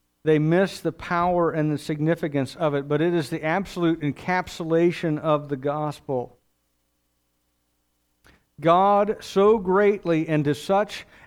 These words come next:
a magnificent extent loved the world. And by the way, the word for world here refers to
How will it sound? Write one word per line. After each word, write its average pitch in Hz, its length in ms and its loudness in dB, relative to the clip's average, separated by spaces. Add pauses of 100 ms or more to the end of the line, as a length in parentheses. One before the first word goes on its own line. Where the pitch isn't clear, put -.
a 160 160 2
magnificent 175 960 -2
extent 165 800 -4 (300)
loved 165 600 0 (300)
the 151 120 2
world. 139 800 0 (960)
And 156 100 -2
by 180 200 4
the 190 80 2
way, 185 160 4
the 165 80 2
word 190 280 4
for 185 160 0
world 196 540 4
here 214 400 2 (380)
refers 196 580 2
to 190 400 0